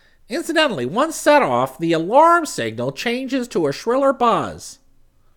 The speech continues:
"Suppose the thief just carries the box away with him," said Geronimo. "In that case, the motion would trigger off a steady R signal. Dit-dit-dat-dat, dit-dit-dat-dat-dat, and so on. Furthermore,"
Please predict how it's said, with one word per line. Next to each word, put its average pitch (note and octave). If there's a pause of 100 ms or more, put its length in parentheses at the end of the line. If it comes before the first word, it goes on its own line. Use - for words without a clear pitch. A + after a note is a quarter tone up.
(300)
"Suppose B2
the F#2
thief A#2+
just -
carries G#2
the F2
box G2
away F#2
with G2+
him," F2 (560)
said F#2
Geronimo. F2 (840)
"In F3+
that F4
case, C#3+
the F#3
motion C4
would F#3+
trigger B3
off C4
a D3
steady B3
R D4+
signal. G#2+ (580)
Dit-dit-dat-dat, G#3+
dit-dit-dat-dat-dat, G#3 (440)
and G#3+
so E4
on. G#2 (760)
Furthermore," D#3